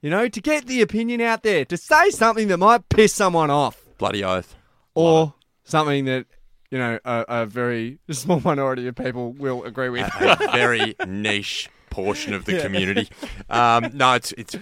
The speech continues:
Speaker 2: it's bloody fantastic. I
Speaker 1: It's
Speaker 2: can't
Speaker 1: gorgeous,
Speaker 2: speak
Speaker 1: mate.
Speaker 2: highly enough of it.
Speaker 1: It's
Speaker 2: And
Speaker 1: bloody gorgeous.
Speaker 2: I have gotten some feedback. We will be reading out some of the answers that you send through. But let's just start with, uh, some, some visceral minutes from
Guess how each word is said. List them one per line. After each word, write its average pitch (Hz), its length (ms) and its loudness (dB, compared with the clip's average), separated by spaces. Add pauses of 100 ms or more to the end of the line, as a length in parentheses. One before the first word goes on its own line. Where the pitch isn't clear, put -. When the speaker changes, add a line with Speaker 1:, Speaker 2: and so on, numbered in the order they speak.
Speaker 2:
it's 104 160 -14
bloody 107 300 -6
fantastic. 85 640 -8
I - 40 -2
Speaker 1:
It's 139 120 -2
Speaker 2:
can't 98 140 2
Speaker 1:
gorgeous, 160 320 2
Speaker 2:
speak 90 80 -2
Speaker 1:
mate. 135 60 -4
Speaker 2:
highly 82 320 -2
enough 80 260 -6
of 85 120 -6
it. 127 60 -2
Speaker 1:
It's 120 100 -8
Speaker 2:
And 107 140 -4
Speaker 1:
bloody 131 180 -2
gorgeous. 110 320 -6
Speaker 2:
I 90 60 0
have 107 160 0
gotten 110 240 -2
some 98 220 -10
feedback. 92 420 -4
We 92 80 -10
will 95 160 -4
be 101 140 -4
reading 98 420 -4
out 92 220 -6
some 98 140 -12
of 92 40 -10
the 90 120 -6
answers 87 420 -10
that 73 100 -14
you 69 80 -18
send 78 300 -12
through. 82 240 -6 (340)
But 101 180 -2
let's 127 220 -4
just - 180 -6
start 101 360 0
with, 90 340 -6
uh, 90 320 0
some, 90 420 -8
some 95 240 -12
visceral 104 460 -6
minutes 82 520 -10
from 80 520 -6